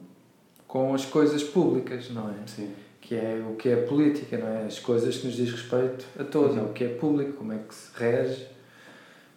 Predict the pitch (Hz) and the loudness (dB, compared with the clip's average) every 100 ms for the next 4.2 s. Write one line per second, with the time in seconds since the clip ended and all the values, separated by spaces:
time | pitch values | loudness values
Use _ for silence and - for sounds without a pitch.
0 | _ - 131 127 127 98 - - - 104 | _ -8 -4 -4 -4 -4 -6 -6 -6 -6
1 | - 120 139 160 170 170 147 143 - - | -4 2 4 4 2 -2 -2 -4 -4 -6
2 | 117 110 107 107 - 120 139 156 139 131 | -4 -2 -4 -6 -2 2 2 2 0 -2
3 | 127 123 - 135 139 139 - 143 139 139 | -4 -6 -2 0 2 0 -2 0 2 0
4 | - | -4